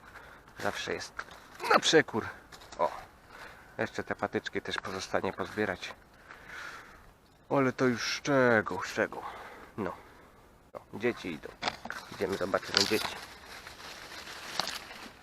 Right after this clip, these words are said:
A gdzie te dzieci tu łażą? Z matkami dwoma? Co? Pi, pi, pi, pi, pi, pi, pi. Pi, pi, pi, pi, pi, pi, pi. O,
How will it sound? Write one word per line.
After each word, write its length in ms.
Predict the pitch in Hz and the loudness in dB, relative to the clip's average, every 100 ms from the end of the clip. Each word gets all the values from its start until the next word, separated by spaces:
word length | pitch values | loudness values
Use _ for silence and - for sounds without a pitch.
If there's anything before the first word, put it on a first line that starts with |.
| - - - - | -20 -20 -20 0
A 120 | - 120 | 4 6
gdzie 200 | 131 123 | 4 2
te 160 | 107 | 0
dzieci 280 | 98 92 104 | -2 -4 -4
tu 140 | 107 | 2
łażą? 320 | 92 95 104 110 - - - - - | 4 6 4 0 -8 -20 -20 -18 -2
Z 40 | |
matkami 480 | 104 101 - 101 104 | 2 2 4 4 4
dwoma? 360 | 104 101 117 123 - - - - - - - - | 6 8 8 4 -2 -20 -20 -20 -20 -20 -20 -10
Co? 320 | - 104 131 160 - - - - - - - 1077 - 1077 1077 1077 1077 1077 1077 1077 1077 - - - - - - - | 6 10 10 8 -2 -6 -6 -6 -4 -4 -4 -6 -6 -6 -6 -6 -8 -8 -10 -10 -12 -14 -16 -20 -20 -20 -14 -8
Pi, 120 | 113 | -6
pi, 120 | 107 | -6
pi, 160 | 107 101 | -6 -8
pi, 120 | 98 | -8
pi, 220 | 95 90 | -10 -10
pi, 180 | - 82 | -10 -12
pi. 200 | 78 76 - - - - - - - - - - - - | -12 -14 -16 -20 -20 -20 -20 -20 -20 -20 -20 -20 -20 -14
Pi, 140 | - 110 | -10 -8
pi, 140 | 98 | -8
pi, 140 | 101 | -8
pi, 240 | 95 95 90 | -4 -4 -6
pi, 120 | - | -10
pi, 240 | - - | -16 -16
pi. 100 | - - - - - - - - - - - - - - - - | -16 -18 -20 -20 -10 -6 -2 2 0 0 -18 -10 -6 -4 -4 -2
O, 120 | 120 | 0